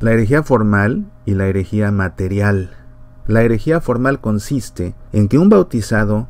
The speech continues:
niegue o ponga en duda una verdad de fe, un dogma,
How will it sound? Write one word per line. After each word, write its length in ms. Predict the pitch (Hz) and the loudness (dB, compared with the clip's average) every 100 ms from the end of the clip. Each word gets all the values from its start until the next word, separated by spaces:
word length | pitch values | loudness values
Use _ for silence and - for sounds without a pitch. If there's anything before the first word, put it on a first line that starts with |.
| - | -4
niegue 760 | 101 110 156 190 135 104 135 - - - - - - | 0 2 4 2 2 0 -2 -8 -20 -20 -20 -20 -6
o 120 | 104 | -6
ponga 400 | - 151 196 175 | -2 0 2 2
en 180 | 123 107 | 0 0
duda 460 | 117 135 95 123 - - - | 0 -2 -2 -4 -8 -20 -6
una 260 | 110 117 120 | -2 0 0
verdad 320 | 101 90 82 | -2 -4 -10
de 140 | 95 | -12
fe, 320 | - - 113 - - - | -8 -6 -8 -12 -14 -4
un 160 | 113 | -2
dogma, 400 | 123 143 117 92 | 0 0 -2 -4